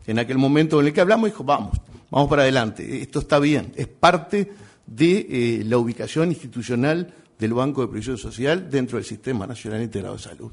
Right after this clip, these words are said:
Este, está bien". O sea, acá no hubieron chacras.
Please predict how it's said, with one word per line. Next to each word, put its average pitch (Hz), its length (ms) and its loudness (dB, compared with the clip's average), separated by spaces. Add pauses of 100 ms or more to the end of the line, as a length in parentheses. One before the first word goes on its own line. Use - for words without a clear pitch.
Este, - 360 -16 (240)
está 110 240 2
bien". 107 260 -2 (240)
O - 40 -20
sea, - 360 -2 (200)
acá 156 320 -2
no 170 120 -2
hubieron 156 380 -4
chacras. - 600 -16